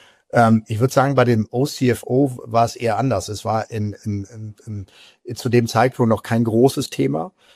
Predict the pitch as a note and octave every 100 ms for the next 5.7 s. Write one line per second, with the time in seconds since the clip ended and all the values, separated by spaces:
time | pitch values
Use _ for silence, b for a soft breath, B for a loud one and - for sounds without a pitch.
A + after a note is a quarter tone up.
0 | _ - A2+ A2+ G#2 - B2 A#2+ B2 A#2
1 | A2 - A#2+ A#2 A2 A2+ A2 G2+ - G#2
2 | B2 C3+ G#2+ A2 - A2 G#2+ - - -
3 | C3 C3+ - C3+ A#2+ A2+ G#2 G#2 A2+ A#2
4 | G#2+ G#2+ G2+ A#2+ A2+ A2+ A2+ G#2+ - G#2+
5 | - - B2+ - C#3+ D#3+